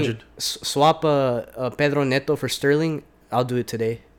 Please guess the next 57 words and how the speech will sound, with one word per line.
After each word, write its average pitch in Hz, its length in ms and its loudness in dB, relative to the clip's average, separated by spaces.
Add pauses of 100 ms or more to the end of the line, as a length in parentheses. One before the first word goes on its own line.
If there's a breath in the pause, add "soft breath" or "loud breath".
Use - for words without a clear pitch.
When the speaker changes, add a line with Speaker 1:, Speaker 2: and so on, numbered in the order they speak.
(1000)
Speaker 2:
I 135 100 4
know 170 120 6
that's, 151 200 4
that's 131 280 0
kind 151 220 0
of 123 100 0
outlandish. 123 380 4
Speaker 1:
Yeah, 131 140 10
that's, - 420 4
that's 135 360 0
outrageous. 170 520 6
Speaker 2:
But 120 60 4
I'll 131 120 6
do 151 120 4
it 147 100 2
today, 123 340 2
yeah. 120 220 0
Speaker 1:
That's 120 180 0
outrageous. 143 880 4
Speaker 2:
Um, 117 80 -2
Speaker 1:
Um, 120 380 4
but 143 120 6
I'm 143 140 6
here 165 140 6
for 120 240 2
it. - 180 -2
Speaker 2:
but, - 80 -6
Speaker 1:
Man, 147 160 6
Speaker 2:
you 160 60 6
know, 160 80 8
Speaker 1:
I 135 40 4
Speaker 2:
Sterling 202 280 8
Speaker 1:
like 170 120 12
Speaker 2:
would, 180 100 10
Speaker 1:
those - 120 4
kind 135 160 4
of 123 140 4
comments. 117 400 2
Speaker 2:
Sterling 202 420 6
wouldn't 165 220 4
go 139 100 4
to 123 80 2
Wolves, 107 360 -2
though. 98 120 -6
But, 120 220 -4
like, 131 160 2
say 160 180 4
if 147 140 2
I 147 80 4
could 143 140 -2
have 143 180 0
Pedro 131 220 0
Neto 123 280 -2
today, 113 300 -2
I'll 107 100 -2
take 107 240 -8
him. 107 140 -14